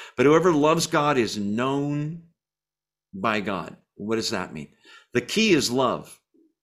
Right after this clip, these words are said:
right? We ought to love one another. Yes, we get it. Yes, that's true. But that's the second most important love. The most important love is loving vertically, to love God. The more you get to know him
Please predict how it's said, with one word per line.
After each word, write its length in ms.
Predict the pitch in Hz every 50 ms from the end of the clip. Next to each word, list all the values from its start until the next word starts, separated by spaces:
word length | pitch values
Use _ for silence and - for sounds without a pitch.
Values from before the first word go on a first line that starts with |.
| _
right? 300 | - 101 107 123 - - - - - _ -
We 120 | 127 151
ought 60 | 170
to 80 | 180 180
love 280 | 175 180 185 214 190 165
one 160 | 165 151 135
another. 260 | 120 117 110 107 110
Yes, 260 | 107 110 107 - -
we 100 | 131 127
get 180 | - 135 127 104
it. 160 | 98 - - _ _ _ _ _ _
Yes, 240 | - 110 113 101 -
that's 220 | - 101 - - -
true. 300 | - - 107 95 - - _ _ _ _ _ _ _ _ _ _ -
But 120 | 101 -
that's 260 | - 113 113 - -
the 100 | - -
second 680 | 95 - - - - - 147 - - 101 95 92 85 87
most 320 | 82 92 95 92 - -
important 460 | 95 90 87 - 98 98 - - 87 87
love. 220 | 90 87 87 87
The 60 | 98
most 280 | 104 113 127 131 131 -
important 340 | 127 101 139 147 - 127 127
love 220 | 131 151 160 135
is 160 | 113 90 -
loving 400 | 101 104 110 104 101 107 104 92
vertically, 520 | 82 85 107 120 143 151 - - - - - _ _ _ - - _ _ _
to 100 | - 104
love 560 | 92 95 95 107 110 120 127 131 123 - - -
God. 400 | - 110 104 107 101 85 - - - _ _ - - - _
The 60 | -
more 180 | 98 117 127 135
you 100 | 139 135
get 180 | - 143 143 143
to 60 | -
know 320 | 131 127 135 160 196 208 185
him 320 | 143 120 117 123 131 127